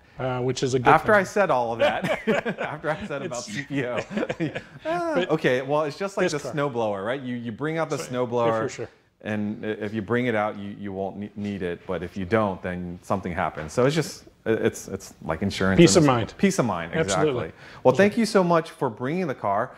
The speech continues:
Speaker 2: We're gonna jump over to Nathan and Rob and, and get on with the show here. So, nine nine one over nine nine seven.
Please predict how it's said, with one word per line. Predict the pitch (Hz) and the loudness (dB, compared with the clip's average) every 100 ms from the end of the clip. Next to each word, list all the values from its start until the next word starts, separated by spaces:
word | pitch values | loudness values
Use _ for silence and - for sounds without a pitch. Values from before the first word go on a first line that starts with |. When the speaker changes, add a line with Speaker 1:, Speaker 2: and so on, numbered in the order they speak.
| - - | -20 -4
Speaker 2:
We're | 127 | -2
gonna | 165 165 | 0 -2
jump | 135 147 143 | -2 -4 -4
over | 139 131 127 131 | -4 -4 -2 -4
to | 131 - 110 | -4 -6 -4
Nathan | 110 120 139 139 123 113 | -2 -2 -2 -2 -4 -2
and | 101 92 | -4 0
Rob | 123 131 90 101 123 _ - _ - | 2 2 0 -4 -10 _ -20 _ -8
and, | 107 104 - - - | -8 -8 -12 -20 -10
and | 101 104 101 | -6 -6 0
get | 131 120 | 2 2
on | 113 120 | 0 -2
with | 120 117 | -6 -8
the | |
show | 101 - 156 139 | -10 -6 -2 -2
here. | 110 - 107 95 120 - _ _ _ - _ - - - | -4 -8 -6 -4 -6 -8 _ _ _ -20 _ -20 -20 -20
So, | - 165 151 151 - - - _ _ _ _ _ - | 2 10 10 10 0 -18 -20 _ _ _ _ _ -8
nine | 120 135 147 180 | 2 4 6 4
nine | 185 175 151 | 0 -2 -2
one | 127 131 131 131 131 | -2 -2 -2 -4 -4
over | 120 117 107 117 117 117 | -4 -4 -2 0 -2 -4
nine | 110 110 110 107 | -4 -4 -2 -2
nine | 104 107 104 | -2 -4 -6
seven. | - - 104 92 85 85 | -10 -2 -2 0 -6 -8